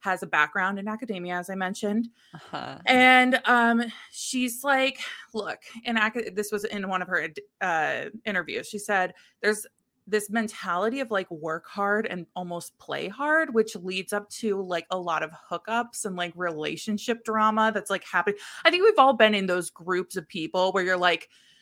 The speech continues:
Speaker 1: this almost feels, like, incestuous <laughs> because we're all in the same, like, if you've worked at a restaurant, which I can say this 'cause I've worked at many, like, you all start dating the same people and
Speaker 2: Yeah.
Speaker 1: then, like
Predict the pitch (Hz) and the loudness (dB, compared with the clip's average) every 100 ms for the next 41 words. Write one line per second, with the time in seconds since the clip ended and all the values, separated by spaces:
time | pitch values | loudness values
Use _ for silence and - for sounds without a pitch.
0 | _ _ 180 226 226 220 220 240 - 220 | _ _ -2 0 4 2 2 0 2 4
1 | 208 208 226 214 240 240 226 170 - - | 4 2 0 0 -2 -2 -2 -6 -4 -2
2 | 311 311 320 - - 302 247 240 - 190 | -2 -2 -4 -4 -2 -2 0 -2 2 4
3 | 208 220 202 202 208 226 262 277 302 359 | 4 2 0 0 0 0 0 -2 0 -2
4 | 359 403 359 196 175 - - 247 254 277 | 0 0 0 0 0 -2 -2 4 8 6
5 | 285 _ 226 214 202 - 196 233 226 214 | 4 _ 4 4 4 2 2 2 0 2
6 | 226 240 226 208 202 202 175 180 175 208 | 0 -2 -2 0 0 0 -2 -2 -2 -4
7 | - - - - 277 262 - - 262 254 | -8 -12 -16 -4 0 0 -2 -2 -2 4
8 | 254 320 427 427 240 196 233 247 247 220 | 4 4 0 0 2 2 0 -2 -2 0
9 | 220 208 160 214 226 233 233 208 - 233 | 0 -4 0 2 4 4 4 6 6 6
10 | 220 233 | 6 4